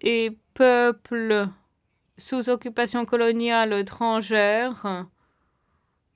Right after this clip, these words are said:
mettront à la disposition l'un de l'autre l'entraide judiciaire et la coopération judiciaire internationale.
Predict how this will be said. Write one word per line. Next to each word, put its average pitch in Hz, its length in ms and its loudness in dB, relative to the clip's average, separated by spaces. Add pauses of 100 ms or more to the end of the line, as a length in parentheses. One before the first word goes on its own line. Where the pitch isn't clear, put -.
(2500)
mettront 262 480 0
à 220 100 6
la 208 300 -2
disposition 233 720 -6
l'un 226 240 0
de 214 100 0
l'autre 214 600 0
l'entraide 214 600 -2
judiciaire 220 640 -6
et 233 60 -4
la 196 140 -2
coopération 208 800 -6
judiciaire 214 580 -4
internationale. 190 1120 -2